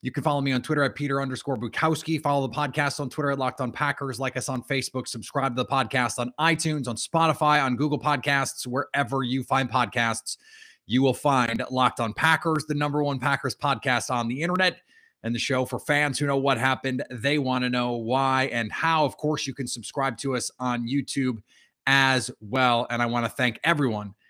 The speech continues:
who makes Locked On Packers your first listen of the day. Every day, we are free and available on all platforms. Today's episode is brought to you by Rock Auto. Amazing selection, reliably low prices, all the parts your car will ever need.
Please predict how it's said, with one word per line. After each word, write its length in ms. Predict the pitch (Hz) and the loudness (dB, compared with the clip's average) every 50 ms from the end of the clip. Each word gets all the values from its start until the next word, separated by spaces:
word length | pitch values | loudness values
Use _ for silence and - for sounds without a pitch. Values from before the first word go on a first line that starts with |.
| _ _ | _ _
who 100 | - 127 | -2 2
makes 220 | 135 135 123 - 139 | 2 2 2 2 2
Locked 220 | 131 127 - - | 2 2 2 0
On 100 | 123 113 | -4 -2
Packers 420 | - 123 117 - - 117 101 - | 0 0 0 0 -2 -6 -6 -4
your 160 | 120 139 147 127 | -2 -2 -2 -2
first 640 | - - - - 185 165 127 - - - - - _ _ _ _ - | -4 -8 -2 2 2 2 2 2 -4 -8 -10 -12 _ _ _ _ -4
listen 340 | 120 135 135 - 151 135 139 | 0 0 0 2 0 -2 -2
of 200 | 131 127 113 104 | -2 -2 -4 -4
the 60 | 123 | -4
day. 280 | 107 120 113 110 117 117 - | -2 0 0 0 0 -2 -2
Every 420 | 143 151 165 160 131 127 165 160 156 | 0 2 2 2 2 2 2 2 2
day, 460 | 127 151 151 139 123 113 110 104 101 _ _ _ _ _ _ _ _ - | 4 4 4 6 6 4 0 -2 -6 _ _ _ _ _ _ _ _ -6
we 120 | 110 113 | -2 0
are 120 | 113 110 107 | 0 0 -2
free 360 | - - - 165 160 117 - - _ _ _ _ _ _ - | -4 -4 0 2 2 2 2 -4 _ _ _ _ _ _ -10
and 100 | 110 113 | -6 -4
available 640 | 113 101 104 117 113 107 104 95 101 101 104 - - | -4 -2 0 0 0 0 -2 -2 -2 -4 -4 -4 -6
on 240 | 107 107 104 104 - _ | -4 -4 -4 -4 -6 _
all 220 | - 123 120 117 113 | -4 -2 -2 -2 0
platforms. 580 | - - 156 156 151 - 160 165 151 143 - | 4 6 6 6 6 4 0 0 0 0 -2
Today's 720 | - - 156 131 104 165 180 185 185 185 185 185 185 170 135 - | -2 -2 -2 0 4 6 8 8 8 8 6 6 4 4 2 2
episode 400 | - 170 - 175 - - 170 170 | -2 0 0 0 0 2 2 2
is 80 | 160 139 | 2 2
brought 280 | 110 - 170 160 151 - | 2 2 2 2 2 0
to 40 | |
you 40 | 151 | 0
by 100 | 143 131 | 0 2
Rock 260 | 127 127 127 123 - - - | 2 2 2 0 0 -2 0
Auto. 280 | 156 165 175 190 190 | 2 2 4 4 4
Amazing 400 | 165 143 143 143 139 113 135 127 | 2 2 2 2 2 2 0 -2
selection, 540 | 123 - 139 139 156 170 160 - - 180 180 | -2 -2 -2 0 0 0 0 0 -2 -2 0
reliably 540 | 160 151 143 143 147 170 185 190 175 170 156 | 2 2 2 2 4 4 4 4 4 4 2
low 160 | 143 135 127 | 2 2 0
prices, 420 | 104 - 139 127 123 - 131 117 | 0 2 0 0 0 0 -4 -6
all 260 | - - - 151 165 165 | -6 -2 0 2 2 2
the 80 | 156 | 0
parts 300 | - - 147 139 135 - | 0 0 0 -2 0 -2
your 100 | - 139 | -6 -6
car 200 | - - 131 127 | -2 0 0 0
will 160 | 123 120 123 - | 0 0 0 2
ever 220 | 170 190 185 202 | 2 2 2 2
need. 280 | 135 107 101 131 151 | 2 2 2 0 -2